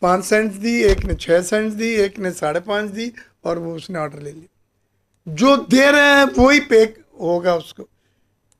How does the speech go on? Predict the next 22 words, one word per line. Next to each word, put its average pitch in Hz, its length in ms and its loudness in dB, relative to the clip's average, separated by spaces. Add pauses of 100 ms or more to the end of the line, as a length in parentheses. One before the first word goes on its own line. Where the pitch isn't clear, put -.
(320)
कोई 285 200 4
कैपेसिटी 233 500 -2
चार्ज 160 300 -8
नहीं। 160 100 -20 (500)
लेकिन 233 460 0 (400)
कितना 294 340 2
दुख 220 260 -2
की 220 120 -6
बात 180 340 -2
है 226 100 4
कि 226 120 -12
वो 202 140 0
एग्रीमेंट 233 440 -2
जो 233 100 4
एक्सपायर 254 500 0
हो 254 120 4
गए, 214 120 2
जिसमें 240 500 -2 (300)
लीगली 269 640 4
आपको 269 640 4 (800)
पावर 311 440 4
है 202 440 2